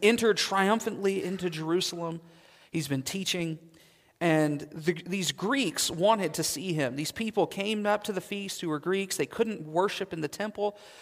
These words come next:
because they weren't Jews. And so they were restricted to the court of the Gentiles, and, and they would stand out there and watch the worship, but they couldn't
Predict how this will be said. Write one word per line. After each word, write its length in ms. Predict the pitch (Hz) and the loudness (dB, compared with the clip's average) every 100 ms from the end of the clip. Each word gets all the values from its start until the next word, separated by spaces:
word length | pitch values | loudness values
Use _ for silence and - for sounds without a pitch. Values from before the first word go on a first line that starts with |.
| - | -16
because 180 | - 165 | -4 0
they 120 | 160 | 0
weren't 420 | 147 185 202 - - | 0 0 -2 -8 -12
Jews. 640 | 160 151 196 147 147 190 - - - - | -6 -2 0 0 -2 -4 -10 -18 -20 -4
And 100 | 180 | 2
so 100 | - | 6
they 140 | 208 208 | 10 10
were 260 | 208 196 | 10 8
restricted 540 | 185 185 - 254 247 233 | 6 2 4 2 2 -2
to 80 | 202 | -2
the 60 | |
court 240 | - 240 226 | 0 2 2
of 60 | |
the 60 | 180 | 2
Gentiles, 680 | 151 202 190 185 175 214 190 | 2 2 4 6 8 8 4
and, 140 | 180 - - | -6 -8 -8
and 80 | - | 2
they 80 | 214 | 4
would 120 | 220 | 4
stand 260 | - 269 254 | 2 2 0
out 100 | 226 | 4
there 140 | 220 | 4
and 120 | 175 | 4
watch 360 | 165 247 285 - | 4 6 6 2
the 80 | 226 | 0
worship, 500 | 180 170 165 180 - | 2 2 2 -2 -4
but 120 | - | -4
they 100 | 170 | -4
couldn't 380 | - 233 214 | 0 -2 -2